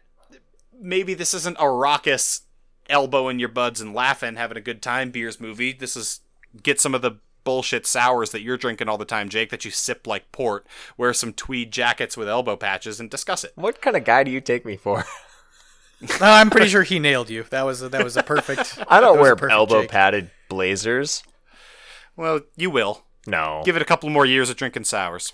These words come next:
Speaker 2: No.
Speaker 3: Jake's really more of, like, a tuxedo shirt with the sleeves ripped off,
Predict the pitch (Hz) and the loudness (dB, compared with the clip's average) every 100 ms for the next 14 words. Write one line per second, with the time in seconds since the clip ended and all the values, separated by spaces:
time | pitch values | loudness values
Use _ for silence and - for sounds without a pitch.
0 | - - 71 73 - _ _ _ _ _ | -12 -14 -12 -14 -16 _ _ _ _ _
1 | _ _ _ _ _ _ - 233 - 262 | _ _ _ _ _ _ 2 4 4 2
2 | 269 220 180 180 175 143 143 139 - 127 | 2 2 4 6 6 6 2 0 0 -2
3 | 123 120 117 117 - _ _ - 147 - | -2 -4 -8 -10 -16 _ _ 0 0 2
4 | 190 175 156 - - 151 147 - - _ | 4 6 4 2 2 2 2 -4 -14 _
5 | _ _ _ 147 156 - - 135 139 151 | _ _ _ -4 -4 -4 -8 -4 -2 -2
6 | 139 147 156 151 139 151 - - | 0 0 0 0 -2 -2 -8 -18